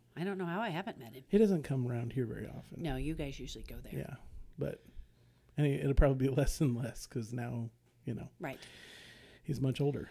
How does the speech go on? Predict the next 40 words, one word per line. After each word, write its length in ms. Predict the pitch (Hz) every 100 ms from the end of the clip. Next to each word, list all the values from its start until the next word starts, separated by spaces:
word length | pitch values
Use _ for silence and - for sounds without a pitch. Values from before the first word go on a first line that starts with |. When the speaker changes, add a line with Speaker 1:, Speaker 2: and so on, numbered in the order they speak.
| -
Speaker 2:
So, 320 | - 131 123 - 156
um, 260 | 139 131 - -
but 100 | 175
anyway, 360 | 170 135 113 - - - -
so 380 | - 160 151 143 - _
Speaker 1:
So 160 | - 214
you're 140 | 190
qualifying 540 | - 262 247 208 185 180
Speaker 2:
where 80 |
were 60 | 175
Speaker 1:
it 20 |
in 80 | 170
Speaker 2:
we? 60 | 175
Speaker 1:
the 60 |
sense 360 | - 180 165 -
of 80 | 175
Speaker 2:
No, 260 | 160 214 220
I 40 |
don't 100 | 254
Speaker 1:
fear. 280 | 220 208 202
Speaker 2:
know 60 | 196
that 60 |
I 40 | 175
wanna 340 | 160 165 196
qualify 580 | - 131 117 123 - 123
it. 120 | -
I, 80 | 190
I, 240 | 202 202 196
Speaker 1:
Okay. 280 | 170 143 208
Speaker 2:
okay, 180 | 165 165
do 180 | 165 190
I, 120 | 190 - - - - - - -
do 80 | 202
we 120 | 214
take 260 | - 165
concern 800 | - 170 139 - 156 143 143 139
for 160 | - 135
our 80 | 127
physical 340 | 131 120 139
being? 680 | 123 123 120 120 120 123